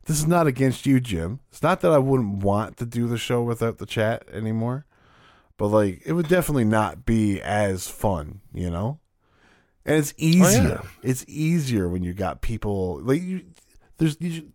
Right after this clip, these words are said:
Speaker 1: there sometimes can never be a lull because you can just react to something in the chat. Like, whatever. It's fucking,
Speaker 2: Mm.
Speaker 1: it's good.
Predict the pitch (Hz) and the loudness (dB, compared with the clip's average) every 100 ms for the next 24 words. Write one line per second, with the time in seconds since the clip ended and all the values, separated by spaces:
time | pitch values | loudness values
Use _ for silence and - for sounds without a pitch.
0 | 156 160 156 - 175 170 165 - 151 139 | -6 -4 -2 0 2 2 2 0 2 2
1 | 143 139 110 107 123 131 131 113 110 107 | 2 0 0 2 2 0 -4 -6 -6 -6
2 | 107 104 104 104 104 - - 107 101 101 | -8 -8 -6 -4 -6 -6 -8 -8 -6 -6
3 | 95 87 - 113 113 - _ _ _ _ | -6 -6 -4 -2 -4 -8 _ _ _ _
4 | _ 117 113 123 127 92 85 95 - 107 | _ -10 -6 -2 -2 -4 -10 -14 -12 -12
5 | - 98 92 - _ _ - - 151 | -10 -12 -12 -16 _ _ -20 -14 -12